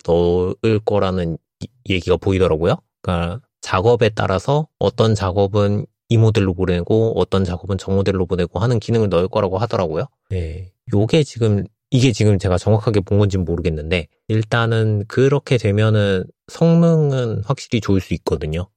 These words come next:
뭐 예를 들어서 이미지를 생성하는 거는 제미나이로 보내가지고 예쁜 이미지를 만들어내고, 뭐 복잡한 작업이나 뭐 코딩 같은 거는 클로드로 보내가지고 만들어내고, 뭐 그런 식으로 한다면은 시리가 상당히 성능이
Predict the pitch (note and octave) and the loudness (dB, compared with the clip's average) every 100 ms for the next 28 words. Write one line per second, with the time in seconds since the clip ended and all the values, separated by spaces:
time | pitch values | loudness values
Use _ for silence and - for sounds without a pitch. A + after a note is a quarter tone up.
0 | _ G#2 - F2+ F2 F2+ E2+ D#2+ F2 F#2 | _ -6 -2 0 0 0 -2 -2 0 2
1 | G#2 G2 F#2 A2 G#2 G#2+ F#2+ F2+ E2+ F2 | 2 0 0 0 0 -2 -2 -2 -2 -2
2 | F2 F2+ - G2 F#2 F2 E2 - F#2+ F#2 | -2 -4 -2 -2 0 -2 -4 -6 -4 -2
3 | F2 - - E2+ E2 E2 - G2+ G2+ A2 | -4 -6 -4 0 0 0 -2 -4 -2 -2
4 | F#2 E2+ E2+ D#2+ D2+ D#2 E2 D#2+ D2+ - | 0 -2 -4 -8 -8 -6 -2 -2 -2 -2
5 | E2 - _ - F2+ E2+ E2 _ _ - | -2 -4 _ -6 -2 0 -2 _ _ -10
6 | G2+ - G#2 G#2+ F#2+ F2+ F2+ F2+ E2+ E2+ | -4 -2 0 0 0 -2 -2 -2 -2 -4
7 | - C#3 C3 - B2 G#2 G2 G#2 - C3+ | -4 -2 0 -2 -4 -2 -2 -2 -2 -2
8 | - G#2+ G2 F#2 F2 E2+ F2 F2+ E2+ E2+ | -2 -4 -2 -2 -2 -2 -2 -2 -2 -2
9 | F#2+ F#2 D#2 - E2 C#2 - - E2 D2+ | -2 -2 -4 -4 -4 -4 -10 -4 -2 -2
10 | - - A#2 A2+ - A2+ B2+ G3+ _ _ | -4 0 0 0 -4 -4 -6 -6 _ _
11 | E3+ F3 F#3 F3 D3+ C#3+ C#3+ C#3 - - | 0 2 2 2 2 2 2 0 -4 -10
12 | _ - D#3+ F3 D#3 B2+ - D3 D3 C#3+ | _ -2 0 2 2 0 0 0 0 0
13 | B2 A2+ G2+ - _ - D3+ D3 C#3 B2 | -2 -2 -4 -8 _ -2 0 2 0 0
14 | G#2 F#2+ - | -2 -4 -8